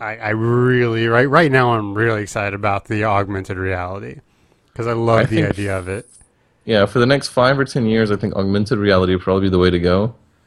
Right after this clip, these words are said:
Speaker 2: until we can get, like, what they describe in Ready Player One, those full immersion rigs,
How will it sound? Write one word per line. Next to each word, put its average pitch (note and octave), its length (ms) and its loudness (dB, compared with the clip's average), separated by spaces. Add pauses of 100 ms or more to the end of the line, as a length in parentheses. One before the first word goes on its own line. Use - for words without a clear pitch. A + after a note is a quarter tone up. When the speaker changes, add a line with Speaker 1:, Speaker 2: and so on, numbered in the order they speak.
(460)
Speaker 2:
until G#2 280 2
we G#2 140 2
can G2+ 140 -4
get, F#2+ 180 -2
like, F#2 180 -2
what F2+ 160 0
they F2+ 80 -4
describe E2+ 500 0
in D#2+ 300 -6
Ready E2+ 340 -2
Player D#2+ 360 -4
One, D#2+ 320 -6 (540)
those F2+ 200 -2
full A2+ 320 4
immersion F2+ 460 0
rigs, - 380 -10